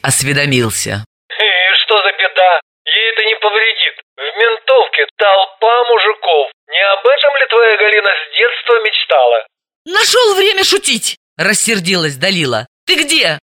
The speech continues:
Speaker 2: «Лежу».
Speaker 1: «Черти тебя возьми!» взбесилась она. «Сколько можно лежать?»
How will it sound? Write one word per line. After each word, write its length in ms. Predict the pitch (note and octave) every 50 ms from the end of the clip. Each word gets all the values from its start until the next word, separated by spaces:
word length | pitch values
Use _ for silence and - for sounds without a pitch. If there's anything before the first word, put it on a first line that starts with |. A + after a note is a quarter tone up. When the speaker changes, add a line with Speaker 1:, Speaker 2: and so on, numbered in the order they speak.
| _ _ _ _ _ -
Speaker 2:
«Лежу». 640 | - - A#3+ B3+ B3 - - A3+ A3 F#3+ - - - _ _ _ _ _ _ _
Speaker 1:
«Черти 560 | - - - - C5 A4+ - - - D4+ C4
тебя 220 | - G4+ E4 C#4+
возьми!» 480 | C4 C4+ C4 A3+ C#4+ C4+ B3+ A3 F#3 D3+ - _ _ _
взбесилась 720 | D3+ D3+ C#3 D3 F3 G3+ - - F#3+ E3+ D#3 D3+ C#3 -
она. 300 | E3+ E3+ D#3+ C3+ A#2+ A2+ - _ _ _ _ _ _
«Сколько 580 | - - - - - C5 - D#4+ - - E4+ E4+
можно 320 | F4 E4 C#4+ B3 A3 B3+
лежать?» 640 | C#4+ C#4+ D4 E4+ C4+ C#4+ G#3+ E3+ D#3 - - -